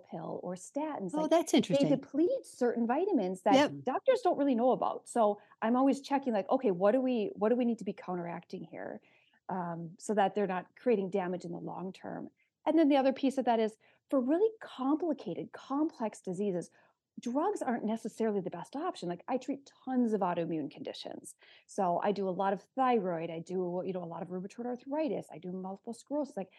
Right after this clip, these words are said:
Speaker 1: I, I treat tons of autoimmune conditions. They're very complex.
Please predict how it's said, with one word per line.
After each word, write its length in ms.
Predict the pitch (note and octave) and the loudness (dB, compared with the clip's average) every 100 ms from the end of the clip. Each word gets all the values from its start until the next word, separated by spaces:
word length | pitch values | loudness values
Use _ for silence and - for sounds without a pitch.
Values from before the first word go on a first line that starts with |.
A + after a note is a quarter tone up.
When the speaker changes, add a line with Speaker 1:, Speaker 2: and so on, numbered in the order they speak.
| - _ | -20 _
Speaker 1:
I, 80 | G#3+ - A3 | -4 0 0
I 80 | |
treat 340 | G#3+ - C#4 C#4 - | 0 0 0 0 -4
tons 220 | D4+ D4+ | 2 4
of 100 | D4+ | 4
autoimmune 520 | A3+ G3+ G3+ F#3+ F#3 F#3+ | -2 -2 0 -2 -4 -4
conditions. 420 | F#3+ E3+ E3 - _ _ | -6 -6 -10 -12 _ _
They're 140 | A#3+ G#3 | 2 4
very 280 | G#3+ G3+ | 4 2
complex. 580 | G3 F#3+ F3+ F3 - - | -2 -8 -8 -10 -12 -16